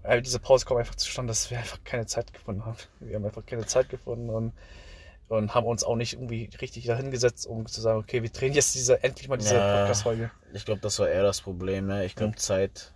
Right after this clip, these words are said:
Speaker 2: hatten wir schon ge-, zur Genüge.
Speaker 1: Was heißt
Speaker 2: Aber
Speaker 1: Genüge? Aber es ist einfach, äh, das ist perfekt, äh, die richtige Zeit zusammenzufinden, ne? Dass man sich zusammen so hinsetzt und dann das machen.
Speaker 2: Ja.
Speaker 1: Mhm.
Speaker 2: Tschüss, scheint richtig doll zu regnen gerade. Äh, damit ihr wisst, wir sind gerade im Auto drin.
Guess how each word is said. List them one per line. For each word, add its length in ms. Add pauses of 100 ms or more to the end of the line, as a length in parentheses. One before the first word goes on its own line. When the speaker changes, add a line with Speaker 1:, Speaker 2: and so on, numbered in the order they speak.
Speaker 2:
hatten 260
wir 80
schon 260
ge-, 140
zur 160
Genüge. 400 (580)
Speaker 1:
Was 120
heißt 100
Speaker 2:
Aber 340
Speaker 1:
Genüge? 240
Aber 140
es 100
ist 80
einfach, 300
äh, 400 (560)
das 140
ist 200
perfekt, 340
äh, 200
die 260 (120)
richtige 280
Zeit 260
zusammenzufinden, 560
ne? 60
Dass 160
man 100
sich 120
zusammen 280
so 80
hinsetzt 400
und 80
dann 120
das 160
machen. 260 (720)
Speaker 2:
Ja. 240 (280)
Speaker 1:
Mhm. 240 (1200)
Speaker 2:
Tschüss, 340
scheint 440
richtig 240
doll 180
zu 140
regnen 320
gerade. 220 (380)
Äh, 180
damit 180
ihr 100
wisst, 220
wir 80
sind 140
gerade 160
im 80
Auto 260
drin. 280